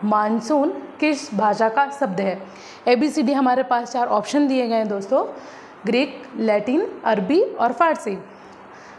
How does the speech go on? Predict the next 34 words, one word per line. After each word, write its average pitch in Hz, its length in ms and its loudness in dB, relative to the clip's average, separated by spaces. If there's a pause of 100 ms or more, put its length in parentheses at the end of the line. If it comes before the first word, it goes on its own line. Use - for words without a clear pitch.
(320)
क्या 254 180 6
option 269 240 -2
है 277 80 -2
दोस्तों 269 280 0
हमारा? 269 280 0 (240)
ए, 262 400 2 (920)
पहला 240 220 4
है 202 240 0
Greek, 285 340 0 (100)
Latin, 208 440 0 (160)
अरबी 226 320 4
और 262 360 0
Farsi। 294 460 0 (260)
देखिए, 247 300 0 (460)
तो 214 60 -4
राइट 233 240 2
answer 277 280 2
हमारा 277 280 0
क्या 285 160 2
होगा 285 200 0
दोस्तों? 285 360 0 (1200)
क्या 269 120 6
होगा? 269 220 2
अरबी। 247 520 -2 (120)
Right 233 220 2
answer 254 240 -2
क्या 262 140 2
होगा 262 200 0
हमारा? 262 420 2 (240)
अरबी। 196 320 0 (540)
आया 262 200 4
दोस्तों 294 260 -2
समझ 294 260 0
में? 370 140 2